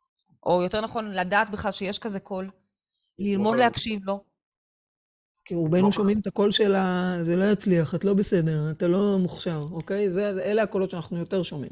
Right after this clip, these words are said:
Speaker 1: לדעת להבחין בכלל אם זה קול מיטיב איתי,
Speaker 3: Mm.
Speaker 1: אם זה קול גבוה, אוקיי? כי איזה, למי אני נותן את הסמכות? גם בתוכי יש בלגן, אוקיי? בתוכי יש מלא רעשים.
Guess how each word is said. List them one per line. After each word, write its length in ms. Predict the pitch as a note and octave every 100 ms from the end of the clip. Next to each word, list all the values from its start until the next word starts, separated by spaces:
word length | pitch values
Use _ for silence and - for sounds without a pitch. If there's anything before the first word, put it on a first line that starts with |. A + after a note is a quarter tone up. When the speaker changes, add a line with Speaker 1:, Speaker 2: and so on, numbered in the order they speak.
| -
Speaker 1:
לדעת 420 | G3+ G#3 G#3+ A3
להבחין 640 | G#3+ F#3+ E3 D#3 C#4+ C4 A#3
בכלל 480 | - G3 E3+ F3 - _ _ -
אם 200 | G3 F3
זה 160 | D#3+
קול 260 | F3+ A3 G3
מיטיב 440 | F#3+ F3 - F#3+
איתי, 320 | F3 - G#3 G#3+
Speaker 3:
Mm. 280 | _ - D#3 D3+ D3 _ _ _ _ _ _ F3+
Speaker 1:
אם 60 |
זה 80 | F3
קול 220 | - A3
גבוה, 400 | G#3 F#3+ F3+ F#3 A#3 _ _ _ -
אוקיי? 400 | - G3+ A#3+ C#4+ _ _ _ _ _ _
כי 200 | - G3+
איזה, 160 | A3+ C4
למי 280 | A#3+ C4 D4
אני 100 | C#4
נותן 280 | C4+ D4+
את 60 | C4+
הסמכות? 500 | G#3 C4 G#3+ - F3+
גם 180 | G#3+ C4
בתוכי 340 | - - - B4+
יש 100 | D#4
בלגן, 480 | G#3 F#3 F3+ E3+ D#3 D3+
אוקיי? 300 | - A#3 B3+
בתוכי 340 | A3 F#3+ B3+
יש 140 | B3 B3
מלא 140 | A3+
רעשים. 560 | D#4 D#4+ A#3 - F3